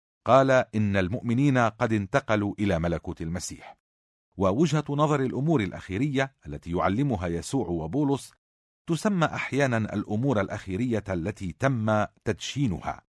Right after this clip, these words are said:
لأنها تعلن أن الدهر الآتي قد بدأ أو افتتح، لكنه لم يأتي بعد في كل ملئه. يسوع افتتح ملكوت الله خلال مجيئه الأول،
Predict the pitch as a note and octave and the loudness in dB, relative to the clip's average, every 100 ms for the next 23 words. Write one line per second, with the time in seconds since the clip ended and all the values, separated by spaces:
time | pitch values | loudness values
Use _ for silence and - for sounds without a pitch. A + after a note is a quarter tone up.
0 | _ _ _ _ _ C#2+ E2 D2 F2 - | _ _ _ _ _ -8 -6 -6 -8 -6
1 | A#2+ G#2+ G#2+ G2+ G2 E2+ A2+ G#2+ G#2 - | -2 0 0 -2 -2 -2 -2 -2 -2 -2
2 | B2+ A#2+ G#2+ B2 A#2 B2+ F2+ - _ _ | -4 -4 -4 -6 -4 -6 -6 -10 _ _
3 | C3+ E3 - C#3 - - - _ _ _ | 0 0 0 -6 -4 -12 -14 _ _ _
4 | _ - F#3 - E3 A#2 A#2 A#2+ - C3 | _ 0 0 0 -2 0 -2 -4 -2 -2
5 | C#3 D#3+ - G2 F2 G2 F#2+ - - G#2 | 0 -4 -4 -2 0 0 -2 -8 -10 -8
6 | - G2 D2+ D2 C#2 - _ _ _ _ | -2 -2 -2 -6 -10 -20 _ _ _ _
7 | - F2 - C3+ B2+ B2+ C#3 A#2+ - B2 | -8 -8 -2 0 0 -2 -2 -2 -2 0
8 | A#2+ A#2 C3 C3+ B2+ B2+ A2+ G#2 - G#2+ | 0 -2 -4 -4 2 2 2 -4 -4 0
9 | A#2 G#2+ G2+ G#2 E2 F#2 F#2+ A#2+ A#2 A#2 | 0 0 -2 -2 -4 -4 -4 -4 -2 -4